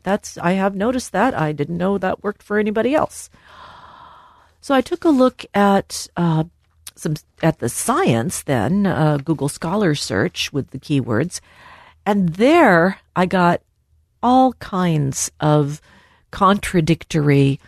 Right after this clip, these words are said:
suggestive evidence. Uh, one study in nineteen ninety-four looked at, uh, three different doses. Uh, ibuprofen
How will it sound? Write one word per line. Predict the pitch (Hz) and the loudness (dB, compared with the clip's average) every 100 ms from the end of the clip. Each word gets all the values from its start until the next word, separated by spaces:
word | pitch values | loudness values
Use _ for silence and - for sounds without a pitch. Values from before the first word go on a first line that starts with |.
| _ _ | _ _
suggestive | - - 135 151 139 - 131 | -6 -2 0 2 0 -2 -4
evidence. | 127 127 120 110 87 - - - | -2 -2 -2 -6 -8 -8 -6 -4
Uh, | 113 107 | -2 0
one | 139 151 | 2 2
study | 147 - 143 143 131 | 0 0 4 4 2
in | 120 117 85 _ _ | 0 -4 -8 _ _
nineteen | - 147 139 - 147 | -4 -2 -2 -4 -2
ninety-four | 139 135 131 123 _ 202 196 151 240 - _ _ _ _ _ - | 2 2 0 -4 _ 2 4 4 2 -4 _ _ _ _ _ -4
looked | 147 147 - - - | 2 4 2 -4 -2
at, | 139 139 135 - - _ _ _ _ - | 2 4 2 0 -8 _ _ _ _ -10
uh, | 151 - - _ _ _ - _ _ _ | -8 -8 -12 _ _ _ -20 _ _ _
three | - 208 | -2 2
different | 233 - 110 | 2 0 -2
doses. | 135 135 139 - 277 - - - _ _ _ _ _ | 2 2 2 0 -2 -4 -10 -14 _ _ _ _ _
Uh, | 151 147 | -8 -2
ibuprofen | - 151 151 - 165 160 - 160 156 156 | 0 0 0 -2 0 0 2 2 2 0